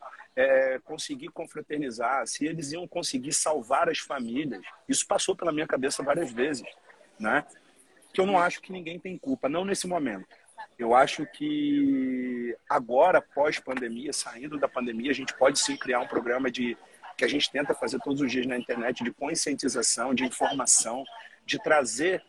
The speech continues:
pra essas pessoas aí, é, é, saídas, ajuda, né? Principalmente pras pessoas que não têm muita condição de ter um acompanhamento médico decente, mas eu não acho que existe culpado de verdade.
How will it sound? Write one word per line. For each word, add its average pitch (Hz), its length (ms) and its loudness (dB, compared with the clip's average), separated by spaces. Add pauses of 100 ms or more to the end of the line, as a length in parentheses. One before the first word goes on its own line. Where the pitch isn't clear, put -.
(120)
pra 135 140 0
essas 135 280 -8
pessoas 123 640 -10
aí, 120 260 -8 (600)
é, 113 760 -2
é, - 40 -6
saídas, 131 800 -2
ajuda, 135 560 -6 (260)
né? 127 240 -6 (380)
Principalmente 143 480 -4
pras 151 160 -8
pessoas 135 380 -4
que 135 100 -8
não 127 140 -4
têm 139 140 -2
muita 135 260 -2
condição 127 340 -4
de 127 80 -4
ter 127 100 -4
um 120 40 2
acompanhamento 117 600 0
médico 113 340 0
decente, 123 520 2 (580)
mas 127 680 8 (120)
eu 147 80 0
não 160 160 2
acho 156 240 2
que 160 80 -4
existe 147 280 2
culpado 120 500 2
de 113 100 -8
verdade. 110 560 -6